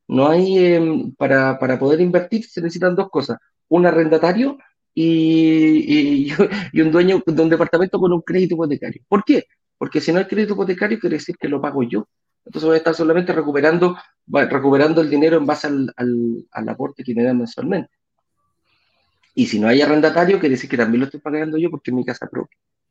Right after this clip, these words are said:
Entonces, la importancia de un crédito hipotecario para invertir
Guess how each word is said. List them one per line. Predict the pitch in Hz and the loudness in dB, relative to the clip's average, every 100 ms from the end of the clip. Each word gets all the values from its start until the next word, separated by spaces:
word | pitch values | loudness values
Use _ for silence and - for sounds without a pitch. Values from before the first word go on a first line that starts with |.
| _ _ _ - - | _ _ _ -14 -4
Entonces, | 131 147 165 | 0 2 2
la | 135 143 | 2 2
importancia | 143 147 135 135 208 160 131 107 - | 2 0 0 0 2 2 -2 -10 -16
de | - 127 | -8 -6
un | 117 | -4
crédito | 147 160 151 | -2 0 0
hipotecario | 131 120 120 135 135 | -2 -4 -2 -2 -2
para | 127 110 | -2 -4
invertir | 107 107 - 196 214 | -4 -6 -6 -6 -6